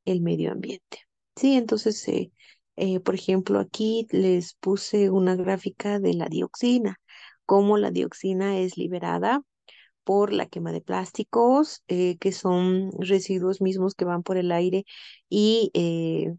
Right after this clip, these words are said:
absorbidos por los vegetales, que son, eh, alimentados a los, a los animales que nosotros nos vamos a, a comer. Como ven aquí, el grado de concentración desde el,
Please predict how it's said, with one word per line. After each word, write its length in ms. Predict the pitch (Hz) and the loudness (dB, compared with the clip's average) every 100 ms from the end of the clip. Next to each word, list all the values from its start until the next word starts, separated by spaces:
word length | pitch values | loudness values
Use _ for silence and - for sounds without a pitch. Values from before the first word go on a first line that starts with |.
| - | -8
absorbidos 640 | 185 - 196 185 185 190 | -8 -4 -2 0 0 0
por 180 | - 185 | -6 -8
los 160 | 180 175 | -8 -4
vegetales, 640 | 170 - - 214 220 240 | -4 -4 -2 0 2 0
que 140 | - - | -4 -8
son, 340 | - 175 190 - - - _ _ _ | -2 0 0 -4 -20 -20 _ _ _
eh, 480 | - 180 165 160 156 165 160 _ _ _ _ _ _ | 0 0 2 0 0 -4 -8 _ _ _ _ _ _
alimentados 720 | 185 185 175 170 190 196 196 196 | 0 2 2 0 0 -2 -2 -4
a 60 | |
los, 320 | 180 170 - - | -6 -6 -10 -8
a 40 | |
los 180 | 185 175 | -6 -2
animales 420 | 190 180 180 202 | 2 4 4 2
que 100 | 226 | 2
nosotros 400 | 247 202 185 170 | 0 0 -4 -6
nos 180 | 160 156 | -4 -2
vamos 440 | 160 160 160 165 - | -2 -2 -2 -6 -10
a, 160 | - _ _ | -14 _ _
a 80 | 196 | -8
comer. 280 | - 277 320 _ _ _ _ | 0 0 0 _ _ _ _
Como 240 | - 214 | 0 2
ven 220 | 214 226 240 | 6 6 4
aquí, 420 | 233 - 220 214 | 0 -4 0 2
el 120 | 208 | 2
grado 360 | 208 202 196 180 | 2 2 0 -2
de 140 | 175 | -4
concentración 800 | - 180 185 180 185 - 190 185 | -4 -6 -8 -6 -6 -2 0 0
desde 400 | 170 170 - 147 | -2 -4 -2 -2
el, 320 | - - - | -2 -6 -10